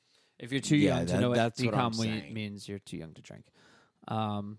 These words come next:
Speaker 1: but thank you, everybody out there, for listening. Um, you know how to hit us up. Uh, Instagram at Disney Channel Tipsy Panel, Twitter at Tipsy Panel, and email us. Uh, we actually got an email,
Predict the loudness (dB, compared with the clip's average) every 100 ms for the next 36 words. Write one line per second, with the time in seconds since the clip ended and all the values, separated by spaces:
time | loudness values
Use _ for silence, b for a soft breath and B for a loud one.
0 | _ 6 8 6 8 8 10 8 10 8
1 | 8 8 6 4 6 6 4 4 2 B
2 | B _ 6 8 8 8 4 0 -4 _
3 | 6 8 8 8 6 6 4 2 2 -2
4 | 0 2 2 2 0 2 4 4 4 0
5 | 0 -2 -2 0 2 0 -2 -6 -4 0
6 | 0 2 2 4 2 0 -4 -4 0 2
7 | 2 2 -4 -4 -4 -2 0 2 2 2
8 | -2 B -2 0 2 4 6 6 4 0
9 | -8 b 4 6 8 6 6 6 4 8
10 | 8 10 8 4 4 2 4 4 2 -2